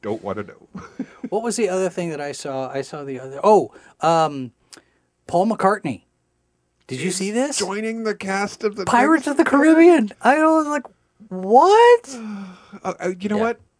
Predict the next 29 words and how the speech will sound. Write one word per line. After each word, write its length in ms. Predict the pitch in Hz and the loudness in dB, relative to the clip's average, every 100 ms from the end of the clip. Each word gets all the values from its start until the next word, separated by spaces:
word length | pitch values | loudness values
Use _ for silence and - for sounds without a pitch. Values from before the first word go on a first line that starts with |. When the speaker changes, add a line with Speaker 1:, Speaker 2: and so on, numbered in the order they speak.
| _ - | _ 0
Speaker 2:
Now, 80 | 180 | 4
that's 200 | 226 - | 4 4
not 140 | 247 | 2
a 40 | 208 | 2
stupid 320 | - 269 220 | 0 -2 2
thing 140 | 175 | 2
we 80 | 151 | 0
saw 140 | 139 143 | -2 -2
on 60 | |
the 80 | 127 | -2
Speaker 1:
That's 120 | 123 | -2
Speaker 2:
internet, 160 | 120 170 | -2 0
Speaker 1:
just 20 | |
a 100 | 202 | 2
Speaker 2:
but 0 | |
that's 160 | 214 247 | 2 2
one 120 | 240 | 2
of 80 | 220 | 4
Speaker 1:
weird 140 | 196 175 | 4 4
Speaker 2:
those, 20 | |
Speaker 1:
thing. 80 | 147 | 4
Speaker 2:
like, 160 | 160 | 2
"Huh?" 640 | 160 165 277 311 359 - 330 _ _ _ _ - | -2 2 4 6 4 0 -6 _ _ _ _ -10
Yeah. 220 | 120 107 - _ _ _ _ _ - | -6 -6 -10 _ _ _ _ _ -10
Speaker 1:
Although, 360 | 127 147 117 - _ _ | -2 2 2 -2 _ _
I 60 | |
will 160 | 107 120 | -4 -4
say, 320 | - 98 92 - | -2 -2 -2 -4
uh, 680 | 92 87 87 85 85 85 | -4 -2 -2 -4 -4 -4